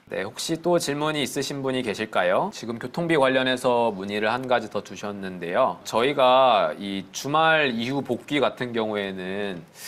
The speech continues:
저희 기관 내규에서도 인정을 안 하고 있어가지고요. 이 말씀 주신 것처럼 뭐 금요일 미팅일 때 금요일 당일날 미팅 장소로 이동하는 부분은 지원할 수 있지만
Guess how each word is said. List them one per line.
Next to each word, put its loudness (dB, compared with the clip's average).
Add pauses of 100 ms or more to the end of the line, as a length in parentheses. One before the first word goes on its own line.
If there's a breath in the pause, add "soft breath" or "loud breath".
(260 loud breath)
저희 2
기관 2
내규에서도 2
인정을 -2
안 -2
하고 0
있어가지고요. 0 (220)
이 -4 (300 loud breath)
말씀 0
주신 -2
것처럼 2
뭐 0
금요일 2
미팅일 -2
때 2 (280 loud breath)
금요일 2
당일날 2
미팅 -4
장소로 0
이동하는 2
부분은 0
지원할 0
수 -8
있지만 -2